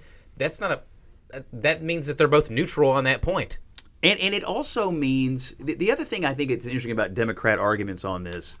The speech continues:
Speaker 2: hypocrisy, they say. I'm sorry, I, am I going to be, am I going to be lectured to by a party that elected and reelected a Democrat to the United States Senate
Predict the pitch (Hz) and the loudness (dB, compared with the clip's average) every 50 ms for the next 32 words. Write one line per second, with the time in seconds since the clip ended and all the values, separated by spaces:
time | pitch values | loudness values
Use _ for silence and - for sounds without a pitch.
0 | - - 190 - - - 202 240 247 - - 143 131 - 123 110 95 95 87 87 | 4 4 6 6 8 8 8 8 8 6 0 -2 -2 0 -2 -2 -2 -2 -6 -6
1 | - - 87 82 82 78 - - - - - - - - - - - - - - | -8 -8 -10 -12 -12 -14 -16 -18 -20 -20 -20 -20 -20 -20 -20 -20 -16 -12 -10 -10
2 | - - - - - - - 220 262 254 - 147 117 95 82 - - - - - | -10 -10 -12 -14 -4 4 4 4 4 4 0 0 0 0 -2 -6 -10 -14 -6 -6
3 | 123 - - - - - - 143 143 160 220 294 311 320 277 202 185 160 139 127 | -6 -6 -6 -14 -12 -4 -2 0 2 2 2 0 0 -2 -2 -2 -2 -4 -2 0
4 | 131 131 123 120 117 113 - - - - - - - - - - 113 131 170 233 | 2 2 2 0 -2 -4 -8 -12 -20 -20 -20 -20 -20 -20 -10 -4 0 2 2 2
5 | 262 226 202 180 156 131 120 123 120 107 98 90 87 95 - - - 135 127 123 | 2 -2 -2 -2 -4 -2 -2 -2 -2 -2 -4 -4 -4 -4 -4 -4 -4 -4 -4 -6
6 | 127 - - 135 135 135 131 120 120 104 98 98 - - 120 117 120 120 123 123 | -4 -4 -2 -2 0 -2 0 0 2 0 0 -2 -2 0 0 2 2 2 0 0
7 | 120 104 101 98 - - - - - - - - - - - 110 113 101 113 123 | -2 -4 -6 -10 -12 -14 -20 -20 -20 -20 -20 -20 -20 -6 0 0 2 4 4 2
8 | 127 131 135 127 113 101 98 98 113 127 123 113 113 113 113 - 127 117 98 82 | 2 2 0 0 0 0 0 0 0 2 2 2 2 0 0 -2 -4 -4 -2 -4
9 | 87 104 110 117 113 - 120 117 120 117 113 101 101 98 107 110 113 110 110 - | -4 -4 -4 -4 -2 0 2 2 2 0 -2 -6 -6 -4 -4 -4 -4 -4 -6 -2
10 | - 117 113 113 - - - 120 113 113 110 | 2 2 2 2 2 -4 -4 -4 -4 -4 -6